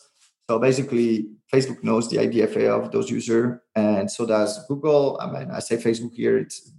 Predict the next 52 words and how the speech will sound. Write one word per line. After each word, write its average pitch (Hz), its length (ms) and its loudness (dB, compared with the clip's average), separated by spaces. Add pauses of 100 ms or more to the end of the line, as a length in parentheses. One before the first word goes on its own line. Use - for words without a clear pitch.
(160)
literally 113 420 0
any 123 200 2
network. 143 540 0 (600)
And 123 720 0 (600)
when 123 180 0
you 123 100 2
open 120 240 0
the 139 120 2
app, 190 340 0 (340)
the, 117 640 2
an 120 140 0
intermediary 123 520 0
see, 123 240 -4
"Oh, - 380 2 (120)
there's 131 160 0
the 147 120 4
S 139 140 4
D 135 80 -6
F - 100 -10
A, 127 240 0
uh, 127 60 0
this 131 300 2
I 123 100 2
D 123 100 0
F 117 160 2
A, 120 100 2
this 120 200 -4
I 113 60 2
D 117 120 2
F 117 120 -2
A." 117 180 0 (240)
And 151 140 2
they've 214 140 6
been 220 180 -2
there 165 180 2
also 156 320 0
so 147 160 -4
that 120 440 0
developers 131 440 2
don't 135 220 0
do 120 100 0
tricky 139 460 -2
things 160 420 0
with 117 300 0
the, 110 500 2
with 120 180 -6
the 113 100 0
I 110 60 4
D 113 140 -2
F 110 160 -4
A 131 100 2
of, 120 280 -2